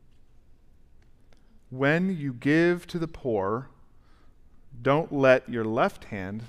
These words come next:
know what your right hand is doing." Does anyone else read that and be like, "I don't get it.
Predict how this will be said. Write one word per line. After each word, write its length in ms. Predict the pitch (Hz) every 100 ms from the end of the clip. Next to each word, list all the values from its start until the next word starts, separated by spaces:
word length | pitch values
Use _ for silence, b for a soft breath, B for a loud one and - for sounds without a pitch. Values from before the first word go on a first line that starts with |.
| -
know 500 | 110 98 98 110 -
what 200 | 107 110
your 140 | 123 123
right 300 | 107 95 90
hand 320 | 98 90 90
is 180 | 95 -
doing." 440 | 113 95 67 90 - - - - - - - - - - - - b b b b b b b b b - - - - -
Does 160 | 117
anyone 260 | 147 175 135
else 260 | 127 131 -
read 240 | 120 120
that 280 | 117 117 127
and 160 | 123 110
be 120 | 107
like, 440 | 107 104 101 - -
"I 520 | 113 113 110 107 104
don't 240 | 101 92 82
get 180 | 73 73
it. 260 | 71 -